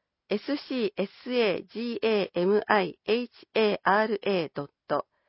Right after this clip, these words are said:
シーオーエムスラッシュ、または次の二次元バーコードからご覧ください。紙面には二次元バーコードが掲載されています。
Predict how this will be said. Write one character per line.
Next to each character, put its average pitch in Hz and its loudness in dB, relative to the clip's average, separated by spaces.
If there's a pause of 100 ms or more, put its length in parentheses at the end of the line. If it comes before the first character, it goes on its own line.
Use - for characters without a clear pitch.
(240)
シ 262 -2
ー 247 2
オ 240 2
ー - -2
エ 220 4
ム 190 0 (100)
ス 170 -4
ラ 170 -2
ッ - -14 (160)
シ - -8
ュ、 - -12 (600)
ま 403 2
た 233 6
は 175 6 (300)
次 240 0
の 233 6
二 185 4
次 226 -2
元 254 0
バ 240 6
ー - -10
コ 247 2
ー 233 4
ド 202 0
か 175 -6
ら 151 -4
ご 160 -2
覧 175 0
く 170 -8
だ 170 -2
さ 156 -4
い。 147 -6 (1200)
紙 262 0
面 233 6
に 190 -2
は 170 -8 (320)
二 202 4
次 247 -2
元 262 2
バ 247 4
ー - -10
コ 240 4
ー 226 4
ド 185 0
が 165 -4
掲 208 -2
載 196 0
さ 180 -4
れ 175 -2
て 170 -6
い 156 -2
ま 165 -4
す。 - -20